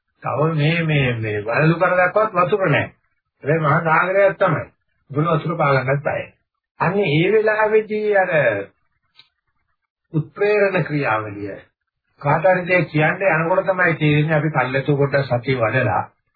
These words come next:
මේ වතුරේ අපිට එච්චර දෙයක් කරන්න බෑ. නමුත් ධනක් විතර යනකම් වතුර යන්න අපිට බය නැතුව කියලා දෙන්න පුළුවන් කියන ඒ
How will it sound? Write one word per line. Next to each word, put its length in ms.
මේ 200
වතුරේ 440
අපිට 200
එච්චර 300
දෙයක් 380
කරන්න 300
බෑ. 280
නමුත් 220
ධනක් 360
විතර 280
යනකම් 360
වතුර 260
යන්න 240
අපිට 240
බය 160
නැතුව 340
කියලා 220
දෙන්න 180
පුළුවන් 380
කියන 280
ඒ 680